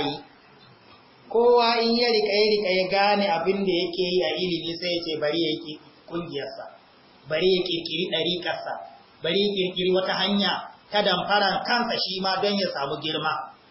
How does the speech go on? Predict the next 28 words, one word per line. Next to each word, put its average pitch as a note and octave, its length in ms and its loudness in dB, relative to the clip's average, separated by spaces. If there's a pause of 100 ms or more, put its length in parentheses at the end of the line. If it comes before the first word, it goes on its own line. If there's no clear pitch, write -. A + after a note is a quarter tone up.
(580)
To D#3+ 80 -4
irin G3+ 320 0
wa'yannan D#3+ 480 -2
ƴan E3 200 -2 (120)
hanyoyin, F3 800 -2 (480)
kar D#4 240 2
ku A3 80 0
bi F#3+ 160 -2
su, - 180 -6 (840)
wala F3+ 480 2
tattabi'us F#3+ 800 -2
subula, G#3 720 2 (880)
kada C#4+ 240 2
ku B3+ 100 2
bi A#3 80 0
ƙananan A#3+ 460 2
hanyoyin G#3+ 560 2
nan F#3 240 0
fa, F#3 400 -2 (320)
wa'yanda G#3 400 2
za A#3+ 160 2
su A#3 80 0
raba A3 320 2
ku A3 80 2
da G3+ 160 4
waccan G#3 480 0
siratal F#3 560 0
mustaqima, D#3+ 880 -6